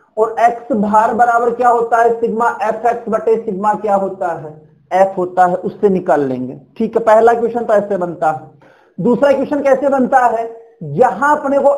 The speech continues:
एक नहीं दे, मान ले यहां तो चालीस दे दिया लेकिन यहां नहीं दे, तो कैसे करेंगे, कैसे क्या करेंगे, यहां माध्य निकाला हुआ होगा, माध्य दे रखा होगा,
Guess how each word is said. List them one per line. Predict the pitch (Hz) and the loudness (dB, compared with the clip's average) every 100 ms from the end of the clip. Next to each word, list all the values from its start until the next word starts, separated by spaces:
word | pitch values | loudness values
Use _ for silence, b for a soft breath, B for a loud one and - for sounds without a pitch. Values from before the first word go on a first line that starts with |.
| 240 | 4
एक | 254 254 | 4 4
नहीं | 247 226 | -2 -2
दे, | 185 156 | -2 -2
मान | 165 226 | 0 2
ले | 240 254 | 4 2
यहां | 254 233 | 2 0
तो | 240 240 | -2 0
चालीस | 254 220 233 233 | 2 4 2 0
दे | 196 214 | 2 2
दिया | 196 226 214 - B B | 4 2 0 -4 B B
लेकिन | 202 220 240 | 2 2 0
यहां | 226 233 240 | 0 0 0
नहीं | 233 226 208 254 | -2 -2 -2 0
दे, | 196 208 220 254 - _ | 4 4 2 -4 -16 _
तो | 175 | -4
कैसे | 233 220 233 | -2 0 0
करेंगे, | 226 208 196 180 180 _ b b b | 0 -4 -6 -12 -16 _ b b b
कैसे | 247 240 277 | 2 4 4
क्या | 277 277 | 4 4
करेंगे, | 262 262 277 | 2 2 2
यहां | 262 262 | 2 2
माध्य | 254 233 190 262 | 0 0 2 2
निकाला | 262 254 240 247 | 2 2 4 4
हुआ | 254 247 254 | 4 4 6
होगा, | 240 247 233 | 4 2 0
माध्य | 202 220 202 | 0 2 2
दे | 233 247 | 4 4
रखा | 254 254 269 | 2 4 4
होगा, | 233 233 | 4 -2